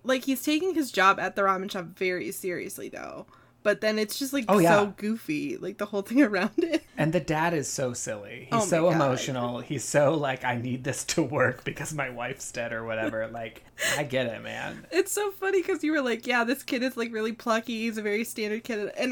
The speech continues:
Speaker 1: my note for this kid is, like, "He is great for his dad, but he will need therapy <laughs> later."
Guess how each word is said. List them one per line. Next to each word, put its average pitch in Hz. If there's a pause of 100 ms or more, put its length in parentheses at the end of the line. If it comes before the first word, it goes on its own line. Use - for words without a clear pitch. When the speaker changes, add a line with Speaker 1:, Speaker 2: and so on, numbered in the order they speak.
Speaker 1:
my 262
note 240
for 226
this 208
kid 214
is, 196
like, 185
"He -
is 330
great 220
for 247
his 240
dad, 190
but 185
he 208
will 190
need 214
therapy 208
<laughs> 302
later." 427